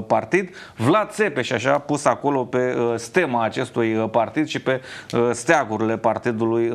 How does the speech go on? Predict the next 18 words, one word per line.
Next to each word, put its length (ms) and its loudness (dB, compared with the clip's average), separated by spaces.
România 480 0
Unită 380 0
și 220 -2
aș 260 2
începe 380 0
eu 120 2
emisiunea 520 0
întrebându-i 540 0
pe 140 0
invitații 600 0
mei 200 0
pe 200 0
cine 300 0
vor 280 -2
să 160 -4
tragă 340 0
în 100 -2
țeapă. 400 -2